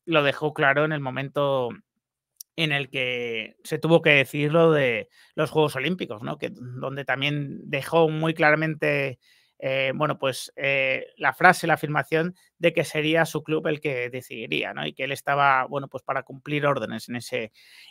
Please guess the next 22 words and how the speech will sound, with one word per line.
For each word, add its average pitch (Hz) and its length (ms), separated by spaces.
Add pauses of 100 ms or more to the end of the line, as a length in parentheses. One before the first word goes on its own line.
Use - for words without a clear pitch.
en 170 160
ese 156 180
aspecto, - 440
¿no? 170 220 (420)
Em, 151 800 (300)
la 160 200
decisión 156 520
es 131 100
clara, 175 500
Mbappé 143 300
se 151 120
va 151 120
a 165 60
incorporar. 143 760
Oye, 139 220
salvo 131 280
que 139 100
haya 139 120
un 143 60
cambio 139 260
de 127 60
planes, 143 600